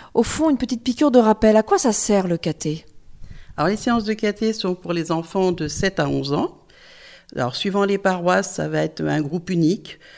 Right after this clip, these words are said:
Speaker 2: D'autres paroisses vont avoir un groupe par classe d'âge. Évidemment, ça dépend de la population locale.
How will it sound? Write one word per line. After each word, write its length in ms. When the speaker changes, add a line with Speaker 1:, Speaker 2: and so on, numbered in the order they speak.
Speaker 2:
D'autres 400
paroisses 540
vont 120
avoir 380
un 120
groupe 380
par 220
classe 340
d'âge. 460
Évidemment, 520
ça 160
dépend 340
de 140
la 180
population 600
locale. 400